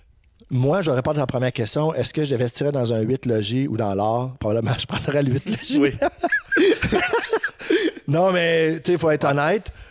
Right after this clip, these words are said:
Speaker 1: Maintenant, euh, est-ce que les tableaux prennent, prennent la valeur ? Oui. Est-ce que Luc avait raison de dire que les valeurs,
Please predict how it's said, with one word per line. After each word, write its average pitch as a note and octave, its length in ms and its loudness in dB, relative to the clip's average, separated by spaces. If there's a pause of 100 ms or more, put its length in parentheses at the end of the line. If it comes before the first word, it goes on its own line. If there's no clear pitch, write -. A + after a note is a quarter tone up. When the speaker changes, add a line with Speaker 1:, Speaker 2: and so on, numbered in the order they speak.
Speaker 1:
Maintenant, C#3 280 0
euh, D#3 440 4 (140)
est-ce - 180 0
que D#3+ 80 0
les D3 100 2
tableaux D3 300 2
prennent, D3 500 -2 (220)
prennent D3 160 -2
la C#3 80 0
valeur ? C3 420 0
Oui. F#3 240 -2
Est-ce B2 160 -2
que - 100 -2
Luc C#3+ 220 2
avait C3+ 180 2
raison C3 340 2
de B2+ 100 2
dire C3 180 0
que - 80 -2
les B2 220 2
valeurs, B2 380 2